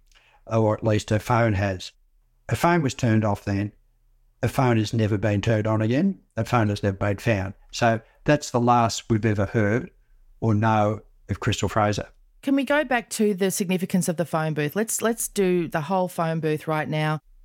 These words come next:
Speaker 1: The inquiries reveal that, yeah, the phone call came from the Le-, Leachfield phone box. There were nineteen phone calls to Crystal from that phone box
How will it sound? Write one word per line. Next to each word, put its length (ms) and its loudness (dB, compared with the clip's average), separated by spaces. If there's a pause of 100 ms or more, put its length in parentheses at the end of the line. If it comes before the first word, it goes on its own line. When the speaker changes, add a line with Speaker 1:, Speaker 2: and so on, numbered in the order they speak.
(280)
Speaker 1:
The 80 4
inquiries 540 2
reveal 400 2
that, 180 -4
yeah, 220 2
the 100 0
phone 220 4
call 220 2
came 280 2
from 160 0
the 80 2
Le-, 160 2 (180)
Leachfield 460 2
phone 540 0
box. 380 -2 (840)
There 80 4
were 140 0 (200)
nineteen 600 4
phone 340 2
calls 560 -2 (640)
to 180 2
Crystal 500 0
from 300 2
that 200 0
phone 300 0
box 460 -2